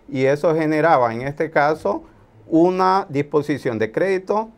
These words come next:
para el aumento de los niveles de producción de este país.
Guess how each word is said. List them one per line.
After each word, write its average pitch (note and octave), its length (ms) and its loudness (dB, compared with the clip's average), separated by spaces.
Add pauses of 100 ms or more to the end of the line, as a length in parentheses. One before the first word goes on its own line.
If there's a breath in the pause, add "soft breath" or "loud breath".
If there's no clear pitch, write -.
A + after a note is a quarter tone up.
(140)
para E3 280 2
el D3 100 -2
aumento C#3 420 -4
de D3 60 2
los C#3+ 140 -2
niveles A#2+ 320 -4
de B2 100 -6
producción G#2 400 -6
de G#2 80 -6
este G2+ 160 -8
país. A#2 300 -4